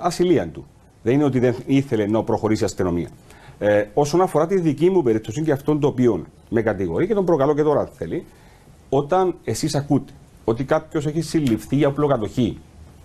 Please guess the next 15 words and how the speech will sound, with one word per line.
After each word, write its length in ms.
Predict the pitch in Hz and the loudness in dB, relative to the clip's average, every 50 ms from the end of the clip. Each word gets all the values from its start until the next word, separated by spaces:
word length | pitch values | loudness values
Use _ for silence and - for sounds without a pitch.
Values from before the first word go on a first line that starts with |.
| - - - - - - - - - - - - - - - | -20 -20 -20 -20 -20 -20 -20 -20 -20 -20 -20 -20 -18 -10 -2
τι 160 | - 220 208 | 0 4 4
έρχεται 280 | 180 143 139 - 127 113 | 4 2 2 0 0 0
στο 160 | - - 98 | 0 -2 -4
μυαλό 260 | 92 92 85 78 78 | -2 -2 -2 -4 -6
σας; 360 | 71 - - - - - - - - - - - - - - - - - - | -8 -10 -16 -18 -18 -18 -18 -18 -18 -18 -18 -18 -18 -18 -18 -16 -16 -12 -4
Ότι 220 | - 127 98 92 | -2 -2 -2 -2
κάποιος 560 | 85 - 113 135 - - - 214 214 208 - - - | -2 0 0 0 -2 -4 -6 -6 -6 -6 -8 -8 -6
έχει 160 | 147 143 143 | -2 0 0
συλληφθεί 400 | 139 143 127 113 101 90 - - | 0 0 0 0 0 0 0 0
με 80 | 131 117 | 0 2
πυροβόλα 480 | - 123 110 104 95 110 110 95 85 | 2 2 0 2 2 2 2 2 2
όπλα, 520 | 82 92 113 113 - 139 165 196 196 196 - - - - - - - - - - - | 2 0 0 0 0 2 2 2 0 -2 -8 -14 -16 -18 -18 -18 -16 -16 -14 -6 -2
κατόπιν 440 | 143 127 120 - 151 117 156 160 | -2 0 2 0 0 0 0 0
αστυνομικής 640 | 151 139 143 - - 147 135 123 110 - 123 123 117 | 0 -2 -4 -2 -2 0 0 0 0 0 -2 -2 0
ίσως 500 | 135 120 - 120 113 101 - - - - | 0 -2 0 0 0 -2 -2 -6 -14 -20